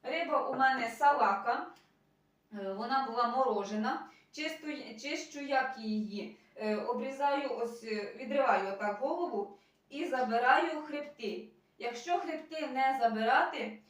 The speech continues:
то її потрібно буде в два рази довше, е, готувати, так, щоб, е, ці хребти трішки якби, е, розімліли.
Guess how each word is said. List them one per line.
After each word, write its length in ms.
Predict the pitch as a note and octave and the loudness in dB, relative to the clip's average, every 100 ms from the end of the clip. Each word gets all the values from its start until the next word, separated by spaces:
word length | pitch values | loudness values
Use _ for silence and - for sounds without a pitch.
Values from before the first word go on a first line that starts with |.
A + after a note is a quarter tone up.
| _ _ | _ _
то 420 | - B3 A#3 A#3 A3+ | -8 -2 0 0 0
її 260 | B3+ C#4+ | -6 -6
потрібно 500 | D#4+ C4+ C4+ C#4+ C4+ | -6 -8 -8 -6 -6
буде 280 | A3+ G#3+ A#3+ | -6 -4 -4
в 60 | A3 | -2
два 180 | B3 | 0
рази 300 | B3 A#3 G#3+ | 2 2 2
довше, 520 | G#3+ A3+ G#3 G#3+ G3 - - | -4 -4 -4 -6 -8 -10 -12
е, 340 | G3+ G3 G3 G3 | -10 -8 -8 -6
готувати, 840 | A3 - A3+ G3 G3 C#4 G4+ - _ _ _ - | -8 -6 -2 0 0 -4 -8 -12 _ _ _ -2
так, 220 | B3+ B3 | 2 2
щоб, 420 | - B3+ G#3+ G#3+ | -2 -6 -4 -4
е, 280 | G#3 G3+ G3+ F#3+ G3 - _ _ | -4 -4 -4 -6 -14 -18 _ _
ці 180 | - D4 | -16 -12
хребти 420 | C#4+ A3+ G#3+ C#4 A3 | -6 -4 -2 -6 -4
трішки 340 | C4+ C#4 - | -8 -8 -8
якби, 540 | B3 A3 G#3+ A#3+ A#3 - _ _ _ G3+ | -6 -6 -2 -4 -4 -10 _ _ _ -8
е, 320 | G3+ G3 G3 G3+ - _ _ _ _ _ _ _ _ _ _ _ _ _ _ _ _ - | -6 -6 -8 -12 -18 _ _ _ _ _ _ _ _ _ _ _ _ _ _ _ _ -8
розімліли. 840 | A3 B3+ C#4 C#4 C4+ G3+ F3 | -4 -2 -2 -4 -4 -6 -6